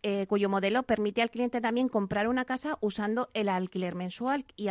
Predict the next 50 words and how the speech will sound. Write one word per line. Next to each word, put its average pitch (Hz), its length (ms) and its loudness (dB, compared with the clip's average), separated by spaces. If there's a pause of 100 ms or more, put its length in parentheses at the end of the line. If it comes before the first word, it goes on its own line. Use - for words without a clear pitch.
hablamos 202 400 0
de 214 100 2
Living. 190 440 0 (500)
Em, 190 760 0 (500)
creo 262 180 2
que 370 80 0
ahora 339 360 4
he 240 100 0
leído 277 400 2
que 254 120 -2
la 190 140 0
firma 254 300 0
desembarca 214 680 -2
en 214 220 2
Valencia 220 420 -2
con 214 140 -4
más 208 160 -2
de 247 100 -2
sesenta 233 400 -2
pisos 226 220 -4
disponibles 220 540 -4
en 208 100 -2
pleno 208 240 -4
centro 214 420 -2
de 185 280 -2
la 175 120 -2
ciudad. 185 300 -2 (420)
Y 220 100 2
esto 254 180 0
también 277 400 2
conforma 220 360 0
un 233 80 0
poco 240 280 -2
que, 208 160 0
bueno, 226 180 0
pues 214 160 -4
que 190 80 -6
las 175 160 -6
PropTech 202 320 -8
están 226 380 -2
cada 202 260 2
vez, 220 300 -2
eh, 208 140 0
conquistando 208 720 4
más, 202 760 0
más 214 300 0
espacios, 190 560 -2
¿no? 240 180 0
Más 233 180 0
localidades. 185 720 -2